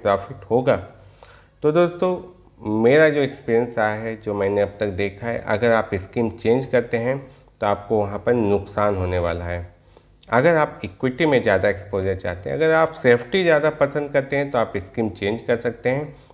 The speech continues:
आप कंजर्वेटिव लाइफ साइकिल में जा सकते हैं, वहाँ पर सेफ्टी बहुत ज़्यादा है, सिक्योरिटी बहुत ज़्यादा है, वहाँ डेब्ट फंड में ज़्यादा इन्वेस्टमेंट होते हैं, इक्विटी में एक्सपोजर बहुत कम हो जाता है। तो निश्चित तौर पर मार्केट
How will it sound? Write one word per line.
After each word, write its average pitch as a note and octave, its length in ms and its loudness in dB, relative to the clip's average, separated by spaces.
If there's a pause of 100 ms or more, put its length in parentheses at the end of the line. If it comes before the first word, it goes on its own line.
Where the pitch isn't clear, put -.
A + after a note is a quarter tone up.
(140)
आप A#2 280 -4
कंजर्वेटिव A2 680 2
लाइफ A2+ 300 0
साइकिल A#2+ 320 -2
में A#2+ 140 0
जा A#2 140 2
सकते B2+ 320 -8
हैं, C#3+ 100 -6
वहाँ A2 360 -8
पर A#2+ 80 -4
सेफ्टी A2 420 -6
बहुत F#2+ 260 -2
ज़्यादा G2 260 2
है, C3+ 180 -2
सिक्योरिटी A#2 500 -4
बहुत G2+ 260 0
ज़्यादा F#2 260 0
है, D3+ 220 -8 (560)
वहाँ A2 320 0
डेब्ट A2 200 4
फंड A#2 320 0
में A#2 120 2
ज़्यादा G2+ 540 2
इन्वेस्टमेंट A2 600 -2
होते A#2+ 260 0
हैं, C3 200 -4
इक्विटी B2+ 400 -4
में C3+ 140 4
एक्सपोजर A2 380 -2
बहुत G2 440 -4
कम G2 100 -2
हो F#2+ 140 -2
जाता F#2 300 -4
है। F2 280 -6 (440)
तो A#2 80 6
निश्चित B2 400 0
तौर C#3 120 4
पर C#3 140 2
मार्केट G2+ 560 2